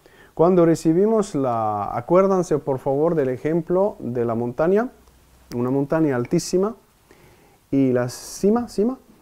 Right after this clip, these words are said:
de la montaña, ah, pasa, la, atraviesan lo, lo, los, las nubes.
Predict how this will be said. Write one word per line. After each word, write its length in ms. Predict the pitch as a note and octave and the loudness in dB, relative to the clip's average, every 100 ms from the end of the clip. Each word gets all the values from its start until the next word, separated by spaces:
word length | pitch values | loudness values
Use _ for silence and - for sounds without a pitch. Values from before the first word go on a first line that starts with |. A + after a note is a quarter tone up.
| G3+ | -4
de 80 | C3 | 0
la 100 | C3+ | 2
montaña, 640 | D3+ - F3+ G3+ A3 C4 - _ _ - _ - _ _ | 0 0 2 2 2 -2 -12 _ _ -20 _ -20 _ _
ah, 500 | A#2 A2+ A2+ A2+ - - - - - | -6 -4 -2 -4 -8 -12 -20 -20 -6
pasa, 520 | - F#3 - G3+ G3+ - B2+ | 2 2 4 2 2 -2 -8
la, 300 | B2 A#2 A#2+ | -6 -4 -4
atraviesan 580 | A2 C#3 C#3 D#3+ E3+ C3+ | -2 0 2 2 2 2
lo, 180 | B2 - | 2 2
lo, 420 | B2 A#2 A2+ A2+ | 2 2 2 0
los, 460 | A2+ A2 G#2 - - | -2 -2 -4 -8 -8
las 260 | A2 - | -6 0
nubes. 480 | D#3+ D3 - - | 4 4 0 -12